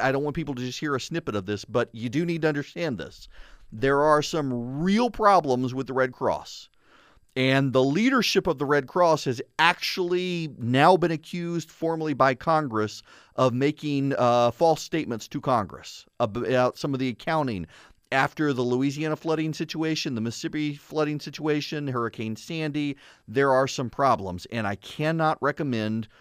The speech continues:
the Red Cross, and I used to recommend them, and I cannot. And the ProPublica, which is a left of center investigative news publication, actually has a series of tweets out and a large-scale report out on the problems.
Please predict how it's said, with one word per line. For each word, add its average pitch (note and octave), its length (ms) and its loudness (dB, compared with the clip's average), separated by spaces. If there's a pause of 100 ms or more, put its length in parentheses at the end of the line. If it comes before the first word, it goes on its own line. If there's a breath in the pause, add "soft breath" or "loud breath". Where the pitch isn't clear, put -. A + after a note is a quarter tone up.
(160 soft breath)
the A#2+ 80 -4
Red A#2+ 220 0
Cross, G#2+ 340 0
and G2+ 100 -4
I G2 60 -4
used A2+ 380 -6
to - 60 -6
recommend C#3 520 -4
them, G#2 260 -2
and G#2 140 -4
I G2 80 -4
cannot. A2 680 -4 (440 soft breath)
And A2 420 -2
the G#2+ 260 -6
ProPublica, D3 880 2
which A#2+ 220 -2
is C3 160 -4
a A#2+ 120 0
left A#2+ 420 -2
of C#3+ 160 -4
center D3+ 580 -2 (600 soft breath)
investigative D3+ 840 0
news E3 240 -4
publication, B2 760 -2
actually C#3+ 420 -4
has C#3 180 0
a A#2+ 100 -2
series F3 380 -6
of C3 140 -8
tweets F#3+ 360 -10
out B2+ 180 2
and A#2 120 -4
a A#2 80 -2
large-scale D3 800 0
report C#3 460 0
out G2 300 0 (420 soft breath)
on B2+ 360 4
the A#2+ 80 -2
problems. B2 680 4